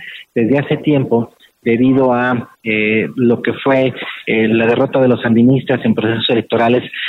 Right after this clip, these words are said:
hace tiempo que Daniel Ortega, eh, abandonó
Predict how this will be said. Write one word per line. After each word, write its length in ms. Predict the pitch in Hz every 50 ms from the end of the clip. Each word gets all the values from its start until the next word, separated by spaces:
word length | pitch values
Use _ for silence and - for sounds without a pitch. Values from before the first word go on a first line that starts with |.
| - -
hace 180 | 180 160 175
tiempo 420 | 160 - 170 160 147 - 143 127 -
que 220 | - 131 127 127
Daniel 320 | 117 113 113 123 131 131
Ortega, 480 | 127 120 - - 135 123 110 110 98 - - - - - - -
eh, 100 | - 110
abandonó 760 | 92 117 113 123 120 117 117 120 123 127 131 131 131 131 113